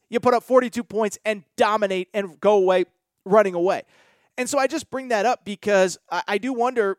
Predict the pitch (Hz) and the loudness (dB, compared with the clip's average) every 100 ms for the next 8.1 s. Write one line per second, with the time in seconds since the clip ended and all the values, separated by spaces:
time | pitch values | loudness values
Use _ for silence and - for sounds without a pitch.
0 | _ 196 180 180 185 160 185 220 247 180 | _ -2 0 0 0 -6 -12 -6 -6 -6
1 | 233 240 220 240 240 - 226 - 277 - | -8 -2 0 0 -2 -4 -8 -10 -10 -8
2 | 180 156 147 _ _ _ _ _ _ 196 | -6 -6 -10 _ _ _ _ _ _ -2
3 | 220 262 190 240 214 247 233 233 - 247 | 2 2 0 -6 -2 0 0 -4 0 0
4 | 175 196 220 233 254 - _ _ _ 190 | 0 0 2 2 0 -6 _ _ _ 2
5 | 269 262 233 240 240 - 233 214 220 202 | 2 0 -6 -2 -2 0 -2 2 0 0
6 | 220 208 269 - 208 185 196 160 190 277 | -4 -4 -8 -2 -4 -2 -4 -2 -4 -2
7 | 208 170 180 226 240 208 175 214 220 202 | -2 0 2 2 0 -6 -4 -2 0 0
8 | 175 | -4